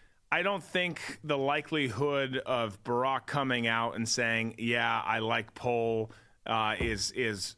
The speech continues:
is very high. I think that it's, um,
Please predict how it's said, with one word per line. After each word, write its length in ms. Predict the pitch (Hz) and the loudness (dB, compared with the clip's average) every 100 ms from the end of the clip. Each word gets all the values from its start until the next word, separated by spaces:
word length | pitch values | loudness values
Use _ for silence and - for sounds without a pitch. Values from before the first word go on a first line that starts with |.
| - | -4
is 200 | 113 95 | -4 -2
very 320 | 113 113 104 | -2 0 0
high. 500 | 95 120 123 147 165 | 0 0 2 0 0
I 140 | 110 110 | -2 0
think 300 | 127 117 117 | 0 -2 0
that 120 | 117 | 0
it's, 400 | 110 - - - | 0 -2 -2 0
um, 640 | 120 117 107 104 104 104 | 0 2 0 0 -4 -6